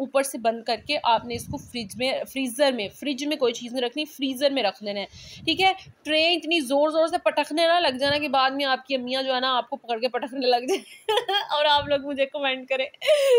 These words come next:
कि आपने बताया तो, तो हमें, हमें हमारी माँ ने पकड़ के पटका है, ठीक है। आप लोगों ने ऐसे नहीं करना, आप लोगों ने तमीज़ से करना जैसे मैंने किया, ठीक है। ऐसे आपने प्यारी प्यारी सी नॉट्स लगानी है, नीट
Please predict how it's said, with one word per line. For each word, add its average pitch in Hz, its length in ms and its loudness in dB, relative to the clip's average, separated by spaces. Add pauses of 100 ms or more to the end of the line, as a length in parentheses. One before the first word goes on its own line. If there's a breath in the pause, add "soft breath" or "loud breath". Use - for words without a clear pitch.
(160)
कि 311 80 2
आपने 262 380 4
बताया 254 380 2
तो, 240 120 -4
तो 311 180 -4
हमें, 262 220 -2
हमें 247 300 -2
हमारी 247 380 -2
माँ 233 280 -2
ने 254 60 -2
पकड़ 226 240 -4
के 226 60 -6
पटका 226 320 -6
है, - 60 0
ठीक 311 260 -2
है। 349 100 4 (340 loud breath)
आप 269 180 2
लोगों 294 140 0
ने 294 80 4
ऐसे 294 240 2
नहीं 320 100 0
करना, 320 240 2
आप 339 280 0
लोगों 285 140 -6
ने 392 160 -10
तमीज़ 285 300 -2
से 220 120 -4
करना 202 280 -6
जैसे 233 260 0
मैंने 233 260 -4
किया, - 300 -14 (480 loud breath)
ठीक 339 120 -6
है। 349 80 6
ऐसे 302 280 2
आपने 320 220 2
प्यारी 285 280 2
प्यारी 311 240 0
सी 330 120 -8
नॉट्स 254 420 -2
लगानी 247 400 -2
है, 285 60 0
नीट 262 280 -6